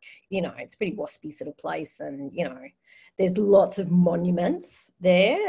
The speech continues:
Um, I'll just come back to that. There's, there, there's these big monuments to, um, to, you know, to Cook and Banks and everyone else, and they're gigantic. And so we really needed to put something, um,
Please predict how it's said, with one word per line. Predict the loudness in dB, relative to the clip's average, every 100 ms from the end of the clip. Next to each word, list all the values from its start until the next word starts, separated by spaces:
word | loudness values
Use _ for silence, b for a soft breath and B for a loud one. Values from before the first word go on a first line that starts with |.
| -4 -4
Um, | -2 -2 -6 -6
I'll | -6
just | -6 -8
come | -8
back | -8 -6
to |
that. | -6 -8 b b b 2
There's, | 4 4 0
there, | 0 0 -2
there's | -4 -2
these | -2 -2
big | 0 0 0
monuments | -2 -4 -4 -4 -8 -14 -16
to, | -6 -4 -4 -6 -12 -14
um, | -12 -12 -14 -18 _ -10
to, | -10 -10 -6
you | -6
know, | -6 -18
to | -18
Cook | -10 -10 -8
and | -12 -12
Banks | -14 -14 -14
and | -12 -12 -6
everyone | -4 -4 -4
else, | -6 -8
and | -2
they're | -2
gigantic. | -2 -6 -8 -8 -8 -10 -12 -14 -16 _ B B B B
And | -2 -2
so | -2 -4 2 4 4 4 4 0
we | -2
really | 2 2 2 0 -6 -10
needed | -2 0 2 2 0 -2
to |
put | -8 -8 -8
something, | -6 -6 -6 -8 -6 -12 -14 _ _ _ _ _ -4
um, | -2 -2 -6 -12